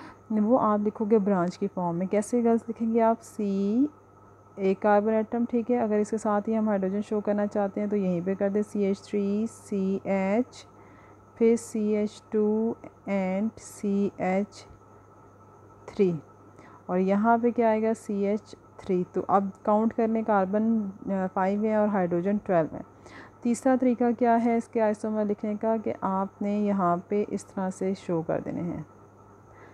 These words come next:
ठीक है, दो branches एक ही कार्बन के साथ attach कर देनी है। यहाँ पे क्या आएगा? सीएच थ्री, यहाँ पे सीएच थ्री, यहाँ पे भी सीएच थ्री और यहाँ पर भी क्या आ गया है? सीएच थ्री। तो हमारे पास इसका भी, अ,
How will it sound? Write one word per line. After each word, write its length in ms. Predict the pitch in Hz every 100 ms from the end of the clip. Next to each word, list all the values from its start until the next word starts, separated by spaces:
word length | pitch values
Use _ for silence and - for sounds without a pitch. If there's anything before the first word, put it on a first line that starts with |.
| - -
ठीक 200 | 214 214
है, 140 | 254
दो 220 | 226 190 185
branches 600 | 185 185 - 202 - - -
एक 120 | 190 180
ही 60 |
कार्बन 280 | 185 170 170
के 0 |
साथ 180 | 185 175
attach 340 | 175 160 170
कर 140 | - -
देनी 200 | - -
है। 80 | - - - - 202
यहाँ 220 | 208 208
पे 180 | 220 233
क्या 160 | 233
आएगा? 260 | 220 214 214
सीएच 400 | 214 208 190 196
थ्री, 520 | - 214 202 208 220
यहाँ 320 | 214 185 185
पे 100 | 214
सीएच 420 | 214 - 185 180 185
थ्री, 600 | - 196 196 202 214 208 -
यहाँ 340 | 185 185 175
पे 80 | 185
भी 160 | 190 214
सीएच 500 | - 208 202 202 -
थ्री 260 | 208 208
और 200 | 208 185
यहाँ 340 | 175 180 175 175
पर 200 | 190 180
भी 160 | 185
क्या 240 | 175 185 175
आ 40 |
गया 180 | 170 170
है? 160 | 196
सीएच 360 | 196 - 175 170
थ्री। 200 | - 202 - - - -
तो 60 | 214
हमारे 240 | 196 175
पास 180 | 185 190
इसका 240 | - - 185
भी, 200 | 175
अ, 40 | 226